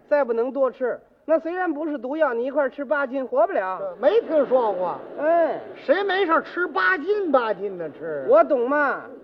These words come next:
Speaker 1: 药学。
Speaker 2: 医学你懂得什么呀？
Speaker 1: 医学啊，医学我主要是外科动手术。
Speaker 2: 哦，外科你行。
Speaker 1: 哎，动手术。
Speaker 2: 外科动手术这麻烦，你行吗？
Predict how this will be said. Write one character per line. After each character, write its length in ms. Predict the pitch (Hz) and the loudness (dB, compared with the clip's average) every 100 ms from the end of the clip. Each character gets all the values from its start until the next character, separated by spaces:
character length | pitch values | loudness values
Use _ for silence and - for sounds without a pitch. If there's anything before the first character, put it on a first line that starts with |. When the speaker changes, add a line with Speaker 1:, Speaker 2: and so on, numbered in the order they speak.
| - | -4
Speaker 1:
药 200 | 254 233 | 0 0
学。 320 | 196 208 175 - - - | 0 -2 -4 -8 -20 -8
Speaker 2:
医 340 | 392 494 480 349 | 2 6 6 4
学 220 | 277 277 | 4 4
你 160 | 269 269 | 4 -2
懂 240 | 202 170 | -4 -4
得 140 | 165 | -8
什 160 | 156 147 | -8 -10
么 100 | 151 | -8
呀？ 220 | 147 135 - | -10 -12 -6
Speaker 1:
医 240 | 302 320 | -4 0
学 100 | 277 | 4
啊， 260 | 277 277 233 - _ | 4 4 -2 -8 _
医 200 | 262 302 | -8 -6
学 240 | 254 294 285 | 4 6 8
我 180 | 277 262 | 6 4
主 160 | 254 | 4
要 160 | 277 269 | 2 2
是 400 | 254 247 240 220 - _ _ - | -2 0 0 -4 -12 _ _ -6
外 240 | 262 233 | -2 -2
科 220 | - 254 | -2 -4
动 200 | 247 240 190 | -4 -6 -6
手 180 | 175 | -6
术。 120 | 175 233 - _ - | -6 -10 -12 _ 0
Speaker 2:
哦， 220 | 349 359 | 4 4
外 220 | 427 359 | 4 2
科 220 | 233 285 254 | 6 4 4
你 180 | 214 156 | -2 -6
行。 140 | 185 | -2
Speaker 1:
哎， 540 | 294 339 330 262 196 | 4 6 6 2 -2
动 240 | 175 220 190 | -6 -10 -6
手 160 | 185 | -6
术。 80 | 190 | -2
Speaker 2:
外 160 | 311 294 | 0 2
科 200 | 294 320 | 2 0
动 240 | 339 277 | 0 -4
手 300 | 202 175 196 | -4 -2 -2
术 180 | 208 285 | -4 0
这 140 | 254 | 0
麻 340 | 202 156 196 269 | 0 -6 -10 -8
烦， 240 | 214 170 | -6 -8
你 120 | 156 | -10
行 320 | 143 156 190 | -12 -12 -10
吗？ 120 | 254 | -10